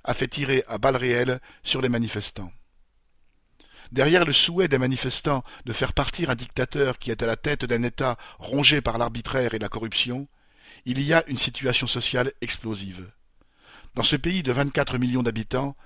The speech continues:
presque la moitié de la population vit en dessous du seuil de pauvreté, alors que le pays produit et exporte du pétrole et du gaz en grande quantité.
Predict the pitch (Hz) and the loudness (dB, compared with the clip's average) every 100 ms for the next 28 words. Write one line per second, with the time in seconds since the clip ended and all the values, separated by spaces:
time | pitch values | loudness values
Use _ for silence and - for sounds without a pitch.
0 | - - - - 156 - - 139 156 156 | -20 -20 -10 0 2 2 2 2 2 0
1 | 170 139 120 123 127 123 117 - 131 135 | 2 2 2 0 -2 0 2 2 -2 -6
2 | - - 113 131 135 131 135 - 143 117 | -14 -16 -8 -4 -2 0 0 -2 -4 -4
3 | - 139 123 131 117 113 - 120 127 - | -2 -2 -2 -2 -2 -2 -4 -6 -6 -12
4 | _ - - - 127 156 - 139 131 143 | _ -20 -20 -2 2 4 2 0 0 0
5 | 147 143 139 143 143 143 - 113 117 - | -2 -2 -2 -2 -2 -6 -6 -4 0 0
6 | - 131 - 143 - - 117 143 151 - | 0 -4 -6 -10 -12 -12 -8 -2 -2 0
7 | 143 123 117 123 117 113 117 123 131 - | 0 0 0 -2 0 2 2 0 -4 -10
8 | - 127 120 120 110 107 101 98 92 | -2 -2 0 -2 -2 -6 -6 -8 -10